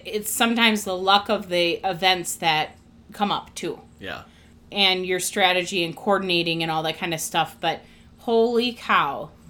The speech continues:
Speaker 1: But I'm excited to, we, A E G had a deal or something, and we ended up buying the expansions. They have two,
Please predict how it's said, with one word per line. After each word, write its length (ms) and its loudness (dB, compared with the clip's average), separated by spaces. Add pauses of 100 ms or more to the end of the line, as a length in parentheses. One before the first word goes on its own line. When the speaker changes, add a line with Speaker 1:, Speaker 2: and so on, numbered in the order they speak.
(320)
Speaker 1:
But 200 6
I'm 220 4
excited 520 2
to, 220 0 (480)
we, 480 0 (840)
A 80 0
E 220 0
G 260 2
had 180 4
a 60 0
deal 320 0
or 80 -2
something, 380 -6
and 160 -4 (440)
we 280 2
ended 280 2
up 200 2
buying 420 2
the 140 0
expansions. 1000 -2 (240)
They 140 0
have 300 2
two, 400 -2